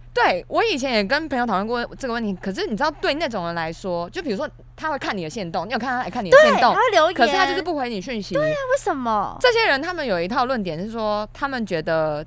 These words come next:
Speaker 1: 这是两个不同的东西。
Speaker 2: 可是重点是你都已经用手机了，
Speaker 1: 对。
Speaker 2: 然后你没就知道我在找你。
Speaker 1: 对。对，他们知道，他，可是他就会觉得说，我用，我看社群，啊，我看I G限动跟我回line是两个不同的软体，我可能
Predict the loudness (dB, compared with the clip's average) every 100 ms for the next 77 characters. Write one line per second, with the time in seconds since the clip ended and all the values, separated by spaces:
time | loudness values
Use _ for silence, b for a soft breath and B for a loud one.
0 | -8 -6 -4 -6 -6 -6 -6 -10 -10 -10
1 | -10 -12 -12 -12 -14 -16 -18 -18 -20 -20
2 | -20 -20 -20 -20 -20 -20 -20 -20 b b
3 | -6 0 0 2 4 4 2 0 0 0
4 | 0 -2 -2 -6 -8 -10 -6 -4 0 4
5 | 4 4 2 2 2 0 -2 -2 -6 0
6 | 2 4 2 -8 -18 -18 -2 0 0 -2
7 | -2 0 2 2 0 -6 -2 0 2 0
8 | 0 0 0 -2 -2 -2 -2 0 0 0
9 | -2 -4 -6 -8 -4 -4 -4 -4 -4 -6
10 | -12 -12 -2 -2 0 0 0 -2 -6 -6
11 | -6 -6 -6 -4 -6 -6 -4 -4 -4 -4
12 | -6 -8 -10 -8 -6 -6 -8 -8 -10 -12
13 | -8 -8 -8 -10 -10 -12